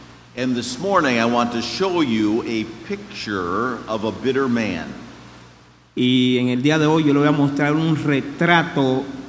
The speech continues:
Speaker 2: de un hombre.
Speaker 1: Let's bow for a word of prayer.
Speaker 2: Vamos a orar.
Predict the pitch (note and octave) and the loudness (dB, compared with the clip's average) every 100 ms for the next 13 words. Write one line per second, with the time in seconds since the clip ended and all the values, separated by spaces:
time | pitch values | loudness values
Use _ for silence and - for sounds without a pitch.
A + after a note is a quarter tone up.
0 | C3 C3 C#3 E3 D#3+ D#3+ D3+ B2+ A#2 A2+ | -2 2 2 2 2 4 4 2 2 -2
1 | - - - - - - - - - - | -6 -12 -16 -18 -20 -20 -20 -20 -20 -20
2 | _ _ _ _ _ _ _ _ - C3+ | _ _ _ _ _ _ _ _ -8 -6
3 | - C3+ B2+ C3+ B2+ B2 - A2+ E2 C#2+ | 2 2 2 2 0 0 -2 -2 -2 -4
4 | - - - - - - - - C3 C#3+ | -14 -18 -20 -20 -20 -20 -20 -2 2 6
5 | C#3+ C#3 - - B2 A#2+ G#2+ A#2 | 6 4 0 0 0 2 0 0